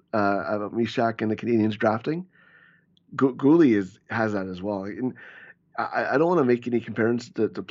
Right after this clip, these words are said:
the specific players, but he is going to be a very good N H L player. He, he's, I, I talk about Mysak impressed me. Gooley has really impressed me, uh, as an eighteen-year-old in this tournament and, and what he's done. Obviously, not the greatest competition,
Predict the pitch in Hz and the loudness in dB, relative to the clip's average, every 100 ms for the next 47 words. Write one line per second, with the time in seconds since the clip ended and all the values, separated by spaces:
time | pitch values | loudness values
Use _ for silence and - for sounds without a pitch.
0 | - 110 90 - 104 120 107 - 113 131 | -10 -8 -8 -6 -2 0 0 4 6 6
1 | 131 107 - - - _ - 165 180 120 | 4 -2 -4 -20 -20 _ -2 4 4 4
2 | 113 120 120 104 113 107 101 92 104 104 | 4 2 2 0 0 0 -4 0 2 2
3 | 101 95 104 95 92 95 95 95 92 107 | 0 0 -2 0 -2 -2 -2 0 2 2
4 | 135 147 139 123 - - - 127 135 135 | 4 4 4 0 -6 -14 -2 0 2 2
5 | 160 170 156 113 127 143 147 147 147 143 | 2 2 2 2 -2 -2 -6 -4 -4 -4
6 | 151 117 120 165 135 98 92 104 107 98 | -4 0 2 4 4 4 -2 -2 0 -2
7 | 92 95 - 104 95 - - - - - | -4 -8 -8 -6 -8 -8 -20 -20 -20 -4
8 | 110 107 - 104 110 120 113 123 107 104 | 2 2 2 -4 -2 -4 -2 0 2 2
9 | 101 101 101 - 104 98 95 _ - - | 2 0 -2 -2 0 -2 -4 _ -20 -6
10 | 107 101 110 110 107 95 107 107 113 127 | -4 0 2 4 4 2 2 2 0 0
11 | 139 143 120 117 117 95 107 110 101 - | 0 2 2 2 -2 -2 0 0 -4 -6
12 | 101 104 110 - 151 | -6 -4 -4 -4 -8